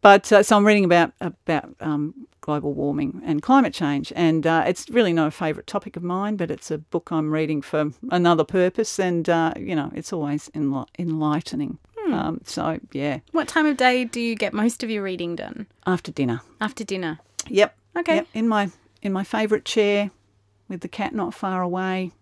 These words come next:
Speaker 1: and
Speaker 2: Tell
Speaker 1: not
Speaker 2: us
Speaker 1: too
Speaker 2: about the
Speaker 1: many in-
Speaker 2: chair. I think the
Speaker 1: Oh.
Speaker 2: chair's important.
Speaker 1: Well, I, actually, I've just changed chairs, but I think that's been a mistake. So for a long
Speaker 2: Oh.
Speaker 1: time, I've sat in a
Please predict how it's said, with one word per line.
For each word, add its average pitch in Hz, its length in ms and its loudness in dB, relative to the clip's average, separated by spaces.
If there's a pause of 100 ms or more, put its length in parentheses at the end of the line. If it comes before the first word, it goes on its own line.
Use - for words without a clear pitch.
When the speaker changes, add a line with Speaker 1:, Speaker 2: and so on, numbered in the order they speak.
(140)
Speaker 1:
and - 80 -8
Speaker 2:
Tell 254 120 2
Speaker 1:
not - 140 2
Speaker 2:
us 254 80 -2
Speaker 1:
too 247 60 4
Speaker 2:
about 196 100 0
the 185 60 0
Speaker 1:
many 185 60 2
in- 185 60 -4
Speaker 2:
chair. 190 500 -2 (140)
I 233 60 -8
think - 160 -8
the 202 80 6
Speaker 1:
Oh. 233 260 10
Speaker 2:
chair's 226 160 0
important. 180 540 -6 (240)
Speaker 1:
Well, 220 240 6
I, 233 80 8
actually, 226 320 0
I've 196 60 -4
just - 200 -8
changed 196 480 -4
chairs, 175 260 0
but 170 140 -6
I 170 60 -4
think 185 180 -6
that's 170 160 -4
been 180 160 -6
a 165 40 -2
mistake. 170 520 -6
So 185 220 -2
for 214 140 0
a 208 60 6
long 233 200 6
Speaker 2:
Oh. 269 60 8
Speaker 1:
time, 202 340 4
I've 190 180 0
sat - 320 0
in 175 160 0
a 175 200 0